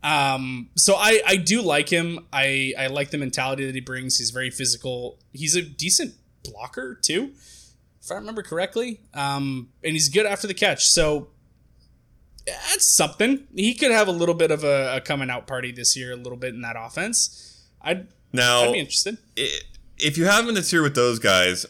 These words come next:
Speaker 2: are those all guys you could see being in the, like, top eight,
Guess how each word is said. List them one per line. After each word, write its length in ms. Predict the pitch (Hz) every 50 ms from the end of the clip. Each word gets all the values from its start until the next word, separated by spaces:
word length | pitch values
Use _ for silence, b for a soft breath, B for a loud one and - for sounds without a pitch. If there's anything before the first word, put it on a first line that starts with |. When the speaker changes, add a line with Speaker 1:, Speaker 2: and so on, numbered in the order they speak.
| _ -
Speaker 2:
are 220 | 113 117 120 127 127
those 280 | 127 147 165 180 180 190
all 260 | 131 139 147 147 151
guys 320 | 147 135 135 135 135 135 139
you 100 | 127 113
could 180 | - 127 110
see 260 | - - 123 117 117
being 400 | 110 - 117 110 107 107 107 104 104
in 400 | - - 104 101 101 101 98 87
the, 540 | 95 95 92 92 92 92 92 92 92 - -
like, 240 | 104 98 92 85 -
top 320 | - 120 110 104 101 - - -
eight, 440 | 107 107 113 127 139 139 - -